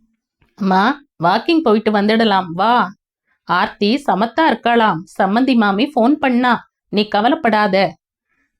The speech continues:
ராகவன் குரல் கொடுக்க, "சொர்ணா, நீயும் வாயேன்." ருக்கு அதிசயமாக சொர்ணாவை கூப்பிட்டாள். "இல்லம்மா, நீங்க போயிட்டு வாங்கோ." சிரித்து கொண்டே அவர்களை அனுப்பிவிட்டு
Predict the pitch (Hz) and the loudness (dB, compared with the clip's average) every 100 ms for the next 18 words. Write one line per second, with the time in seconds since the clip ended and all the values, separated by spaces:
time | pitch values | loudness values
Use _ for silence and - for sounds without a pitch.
0 | _ - 190 196 196 196 185 185 - 233 | _ -4 -2 -2 -2 -4 -4 -8 -4 0
1 | 214 220 - 202 190 - 208 196 190 _ | 2 0 0 -2 -2 -2 -2 0 -2 _
2 | _ _ _ - 190 214 247 320 240 - | _ _ _ -4 -2 0 0 0 -2 -10
3 | _ - 214 220 226 277 233 202 233 214 | _ -4 0 2 2 2 0 0 0 0
4 | 220 311 226 - _ _ _ - 202 202 | 0 0 -2 -8 _ _ _ -6 -4 -4
5 | - 214 196 202 - 233 254 254 262 202 | -2 -2 -2 -6 -2 0 0 0 -2 -2
6 | 196 202 - 202 196 - 262 233 233 220 | 0 -2 -2 -4 -4 -6 -2 0 0 0
7 | 208 208 - 214 - 208 - 196 180 - | -2 -6 -4 -4 -4 -6 -2 -2 -2 -8
8 | _ _ _ _ _ - 214 208 226 214 | _ _ _ _ _ -4 0 2 2 0
9 | 196 - _ 220 226 220 214 196 226 240 | -4 -10 _ -2 2 2 0 0 0 0
10 | 262 196 202 196 196 175 - _ _ _ | -2 0 -2 0 0 -2 -6 _ _ _
11 | _ - 247 240 240 220 - 202 196 190 | _ -6 -2 -2 -4 -6 -4 -4 -2 -2
12 | 196 - - 208 196 196 208 190 175 - | -4 -6 -6 -2 -2 -2 -2 -2 -4 -4
13 | 214 220 - 202 202 - 196 | -2 -2 -2 -2 -4 -4 -4